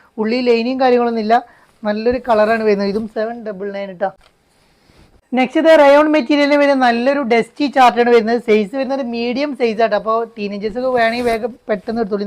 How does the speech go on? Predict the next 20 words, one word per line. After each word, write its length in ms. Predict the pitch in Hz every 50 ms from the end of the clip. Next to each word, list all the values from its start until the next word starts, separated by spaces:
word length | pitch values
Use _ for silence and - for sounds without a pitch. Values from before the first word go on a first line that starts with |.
| 202
നല്ലൊരു 260 | 202 196 196 208 220 220
അടിപൊളി 340 | 202 175 202 202 196 214 214 208
ഐറ്റം 180 | 202 175 - 214
ആണ് 80 | 202 214 208
വരുന്നത്. 240 | 202 196 202 202 240 - - _ _ _ _ -
നല്ല 140 | 226 240 269 262 - 269
ക്വാളിറ്റി 460 | 254 240 240 240 254 247 214 - 285
ഉള്ള 100 | 277 277 254
ഐറ്റം. 180 | 233 190 247 214 214 _ _ _ _ - 254
ഇന്ന് 120 | 269 339 285 311
കാണിച്ച 380 | 302 285 285 285 285 226 - 311 285
ഐറ്റംസ് 280 | 269 214 269 262 226 277
ഒക്കെ 140 | 262 262 269 226 226
ഹെവി 280 | 233 233 233 233 269 277 277 277 -
ക്വാളിറ്റി 420 | 269 233 220 220 220 202 - 254 240
ഉള്ള 100 | 240 233 208
ഐറ്റംസ് 280 | 202 175 214 196 185 208
ആട്ടോ 100 | 202 180 196 196
നമ്മൾ 140 | 190 196 196 202
കാണിച്ചിട്ടുള്ളത്. 480 | 196 190 175 208 202 190 196 196 208